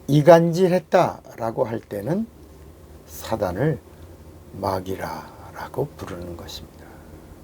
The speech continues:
그러니까 마귀라고 하는 존재가 있습니다. 여기, 여기 마귀라고 하는 존재가 있습니다. 하나님이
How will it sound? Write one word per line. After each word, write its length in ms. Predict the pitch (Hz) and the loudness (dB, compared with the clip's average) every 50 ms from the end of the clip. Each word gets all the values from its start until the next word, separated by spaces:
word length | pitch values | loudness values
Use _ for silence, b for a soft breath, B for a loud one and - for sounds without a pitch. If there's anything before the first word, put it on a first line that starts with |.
| - - - - - - - - - - - - - - - - - - - - - - | -20 -20 -20 -20 -20 -20 -20 -20 -20 -20 -20 -20 -20 -20 -20 -20 -20 -20 -20 -20 -18 -10
그러니까 360 | - - 113 - - 117 107 - B B B B B B B B B B B B B B - - - - - - - - - - - - - - - - - - - - - - - - - - - - - | -4 -2 0 2 2 2 0 0 B B B B B B B B B B B B B B -20 -20 -20 -20 -20 -20 -20 -20 -20 -20 -20 -20 -20 -20 -20 -20 -20 -20 -20 -20 -20 -20 -20 -20 -20 -20 -20 -14 -8
마귀라고 720 | - 110 120 127 139 147 151 156 196 180 185 180 165 185 180 | -2 4 6 8 8 8 8 8 8 10 10 8 8 8 6
하는 260 | 180 185 190 180 156 | 6 6 4 0 -2
존재가 600 | - - 131 131 135 135 120 127 127 117 123 135 | -2 0 0 0 0 0 0 2 2 2 4 2
있습니다. 600 | 131 110 - - - - 92 87 - - - - - - - - - - - - - - | 0 0 -2 -8 -14 -14 -16 -16 -18 -18 -20 -20 -20 -20 -20 -20 -20 -20 -20 -20 -16 -8
여기, 520 | - 107 107 101 107 107 95 98 127 175 226 - - - - - - - - - - - - - - - - - - | -4 -4 -4 -2 -2 -2 -2 0 -2 -2 -4 -6 -14 -20 -20 -20 -20 -20 -20 -20 -20 -20 -20 -20 -20 -20 -16 -8 -4
여기 380 | 113 98 98 113 147 143 104 - - - - - - - - - - - - - | -4 -4 0 2 0 0 0 -2 -8 -16 -20 -20 -20 -20 -20 -20 -20 -20 -14 -4
마귀라고 760 | 110 110 113 120 127 131 127 139 151 143 143 139 135 127 143 | 2 6 8 8 8 8 6 2 2 4 4 4 4 4 2
하는 300 | 143 147 160 170 170 - - | 2 4 2 0 -2 -4 -10
존재가 600 | - - 120 113 113 107 104 - 107 104 113 135 | -8 -6 -4 -4 -4 -6 -6 -8 -8 -4 -2 -2
있습니다. 520 | 131 110 - - - - - - - - - - - - - - - - - - b b b b b - | -2 -2 -4 -8 -14 -16 -20 -20 -20 -20 -20 -20 -20 -20 -20 -20 -20 -20 -20 -20 b b b b b -14
하나님이 720 | - - 143 151 165 160 156 151 156 160 185 196 147 104 | -4 2 6 8 8 8 8 6 6 6 4 4 2 0